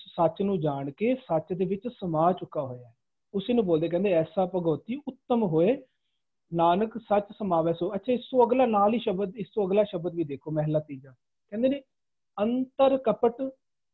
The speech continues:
ਭਗਉਤੀ।" ਉਹ ਕਹਾਂਦਾ, ਕਹਿੰਦੇ, ਉਹ ਵੀ ਭਗਉਤੀ ਹੈ। ਕਹਿੰਦੇ, "ਨਹੀਂ, ਪਰ ਉੱਤਮ ਨਹੀਂ ਹੈ ਭਗਉਤੀ ਉਹ।" ਕਹਿੰਦੇ, "ਉੱਤਮ ਭਗਉਤ, ਭਗਉਤੀ ਕਿਹੜਾ ਹੈ?" ਕਹਿੰਦੇ, "ਜਿਹੜਾ ਸੱਚ ਵਿੱਚ ਸਮਾ ਜਾਂਦਾ।" ਕਹਿੰਦੇ, "ਜਿਹਦੇ ਅੰਦਰ ਪ-, ਕਪਟ ਹੈ ਨਾ," ਕਹਿੰਦੇ, "ਉਹ ਵੀ ਆਪਣੇ ਆਪ ਨੂੰ ਭਗਉਤੀ ਕਹਾਉਂਦਾ।" ਭਗਉਤੀ ਦਾ ਮਤਲਬ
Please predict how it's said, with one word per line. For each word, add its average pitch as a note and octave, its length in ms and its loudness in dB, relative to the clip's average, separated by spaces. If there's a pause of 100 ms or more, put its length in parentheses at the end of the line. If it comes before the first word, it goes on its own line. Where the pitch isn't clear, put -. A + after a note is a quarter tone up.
(320)
ਭਗਉਤੀ।" G3 380 4
ਉਹ G3+ 140 0
ਕਹਾਂਦਾ, G#3 360 4
ਕਹਿੰਦੇ, A3 240 2
ਉਹ D3+ 160 2
ਵੀ E3+ 120 4
ਭਗਉਤੀ F3 580 -2
ਹੈ। D#3 120 -12 (100)
ਕਹਿੰਦੇ, A3+ 240 -2
"ਨਹੀਂ, A3+ 220 0
ਪਰ G#3 160 0
ਉੱਤਮ A3+ 420 2
ਨਹੀਂ A3 180 2
ਹੈ G#3+ 60 0
ਭਗਉਤੀ D#3+ 520 -8
ਉਹ।" C3+ 80 -20 (600)
ਕਹਿੰਦੇ, A#3+ 180 4
"ਉੱਤਮ C4 440 0
ਭਗਉਤ, G#3+ 440 4
ਭਗਉਤੀ F#3 540 0
ਕਿਹੜਾ D#3 280 0
ਹੈ?" F#3+ 80 0
ਕਹਿੰਦੇ, G3+ 240 -6
"ਜਿਹੜਾ G#3 240 -2
ਸੱਚ D#3 280 -10 (120)
ਵਿੱਚ F#3+ 200 -10
ਸਮਾ C#3 360 -8
ਜਾਂਦਾ।" D3 240 -10
ਕਹਿੰਦੇ, A3+ 240 -10
"ਜਿਹਦੇ A#3 260 -2
ਅੰਦਰ A3+ 220 -2
ਪ-, - 300 -16
ਕਪਟ F3+ 360 -6
ਹੈ F3 80 -4
ਨਾ," B3+ 180 -8 (340)
ਕਹਿੰਦੇ, G#3 220 -2
"ਉਹ A#3 160 4
ਵੀ C#4 100 2
ਆਪਣੇ C4 240 2
ਆਪ A#3+ 60 4
ਨੂੰ A#3+ 120 2
ਭਗਉਤੀ G3+ 460 0
ਕਹਾਉਂਦਾ।" D3 340 -6
ਭਗਉਤੀ F3+ 520 -2
ਦਾ G#3+ 120 -2
ਮਤਲਬ F#3+ 520 0